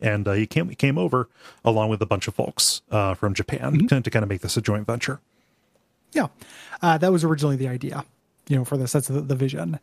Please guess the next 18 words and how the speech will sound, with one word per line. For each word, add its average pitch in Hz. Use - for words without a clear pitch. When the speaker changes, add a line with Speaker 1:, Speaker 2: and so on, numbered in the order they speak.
Speaker 1:
Mm-hmm. 143
Speaker 2:
Uh, 139
you 156
know, 135
Cerny, 208
uh, 151
pitched -
this 160
in 147
September 156
of 139
nineteen 143
ninety-one 180
for -
Christmas 139
of 143
nineteen 135
ninety-two. 135